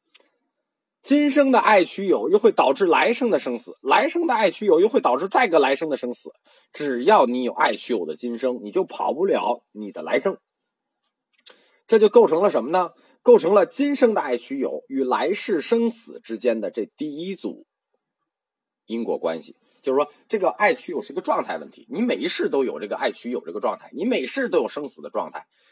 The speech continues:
只要你这一世有了爱取有，你下一世就一定有生死。这就是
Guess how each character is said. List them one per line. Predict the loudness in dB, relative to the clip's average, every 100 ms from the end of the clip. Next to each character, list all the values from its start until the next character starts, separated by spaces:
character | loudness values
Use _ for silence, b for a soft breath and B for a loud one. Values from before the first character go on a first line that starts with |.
| _
只 | -2 2
要 | 4 2
你 | 2
这 | 2
一 | 2
世 | -2 -6
有 | -4
了 | -2
爱 | -2
取 | -4 -10
有， | -10 -12
你 | -12
下 | -4 -4 -4
一 |
世 | -12 -12
就 | -14
一 | -10
定 | -10
有 | -10
生 | -12 -14
死。 | -10 -10 -10 _ _
这 | -2
就 | 2
是 | 2